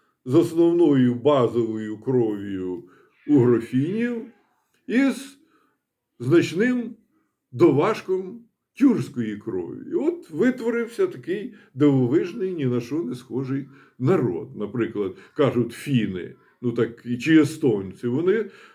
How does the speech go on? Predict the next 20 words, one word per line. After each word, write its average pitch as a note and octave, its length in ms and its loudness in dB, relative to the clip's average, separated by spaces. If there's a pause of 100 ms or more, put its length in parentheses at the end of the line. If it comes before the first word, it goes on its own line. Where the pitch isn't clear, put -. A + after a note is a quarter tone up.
теж G#3 260 4
мають E3+ 400 0
угрофінське C#3+ 720 -2
походження, G#2+ 760 -4
а A#2+ 40 2
в A#2+ 80 0
них C#3 220 2
доважок C#3 540 0
зовсім E3 440 -4
інший. - 480 -10 (840)
Наприклад, A2+ 760 0
е, G#2 320 0 (360)
це, B2 520 2 (520)
перш B2 200 2
за B2 100 2
все, C#3 220 0
шведський, E3+ 880 -2 (340)
шведський, C#3+ 760 -2
німецький C3+ 760 0
доважок. B2 760 -2